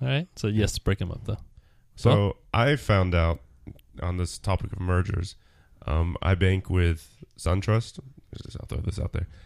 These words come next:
Speaker 2: And SunTrust and B B and T are going to merge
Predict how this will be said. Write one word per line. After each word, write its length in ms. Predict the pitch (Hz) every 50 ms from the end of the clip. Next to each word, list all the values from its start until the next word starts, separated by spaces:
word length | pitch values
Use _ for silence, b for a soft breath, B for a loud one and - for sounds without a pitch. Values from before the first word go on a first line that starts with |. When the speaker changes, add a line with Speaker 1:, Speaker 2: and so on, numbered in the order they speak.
| b b b -
Speaker 2:
And 120 | - 90
SunTrust 460 | - - 120 127 123 - 113 107 - 95
and 120 | 95 85
B 160 | - 95 98
B 120 | 90 95 98
and 100 | 95 92
T 120 | - 104 92
are 60 | 90
going 220 | 90 92 87 87 85
to 60 | -
merge 460 | - - - 67 62 - - - -